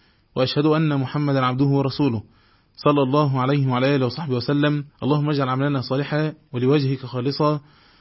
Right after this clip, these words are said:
ولا تجعل لأحد فيه غيرك شيئا. اللهم لا حول ولا قوة لنا إلا بك، فأعنا بحولك وقوتك على إتمام ما بدأناه،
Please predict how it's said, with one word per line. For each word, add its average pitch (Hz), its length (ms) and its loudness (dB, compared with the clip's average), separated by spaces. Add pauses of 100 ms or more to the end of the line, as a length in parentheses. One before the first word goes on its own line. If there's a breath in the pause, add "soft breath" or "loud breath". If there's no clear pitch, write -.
(220 soft breath)
ولا 123 120 2
تجعل 135 320 0
لأحد 131 220 -2
فيه 135 200 0
غيرك 127 280 0
شيئا. 151 460 -2 (120)
اللهم 139 280 0
لا 123 80 -2
حول 139 240 -2
ولا 123 220 0
قوة 139 280 -2
لنا 135 280 -2
إلا 127 200 0
بك، 165 300 0 (420)
فأعنا 139 460 -2
بحولك 139 440 -2
وقوتك 131 420 -4
على 135 220 0
إتمام 139 280 -2
ما 127 120 -2
بدأناه، 131 400 0